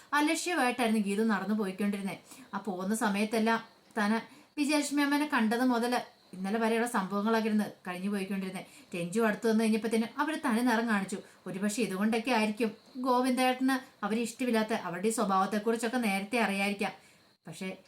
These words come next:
വിജയലക്ഷ്മി എന്തുകൊണ്ടാ അത് അങ്ങനെ പറഞ്ഞെന്നുള്ള കാര്യമൊന്നും ഗീതുവിന് അറിയില്ല.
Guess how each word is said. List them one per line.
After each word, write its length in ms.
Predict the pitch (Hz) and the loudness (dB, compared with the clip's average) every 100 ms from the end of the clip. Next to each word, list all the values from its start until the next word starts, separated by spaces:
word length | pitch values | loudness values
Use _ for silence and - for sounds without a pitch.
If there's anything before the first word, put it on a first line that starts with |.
| _ _ _ _ _ _ _ _ | _ _ _ _ _ _ _ _
വിജയലക്ഷ്മി 500 | 190 180 185 190 233 | -12 -8 -8 -4 0
എന്തുകൊണ്ടാ 380 | 220 214 220 233 | 2 2 2 2
അത് 120 | 220 | 2
അങ്ങനെ 280 | 226 208 240 | 2 2 2
പറഞ്ഞെന്നുള്ള 500 | 240 196 202 226 226 | 0 0 0 2 0
കാര്യമൊന്നും 420 | - 202 226 247 233 | 2 2 2 2 2
ഗീതുവിന് 340 | 208 214 254 | 2 2 2
അറിയില്ല. 400 | 226 247 220 | 2 2 0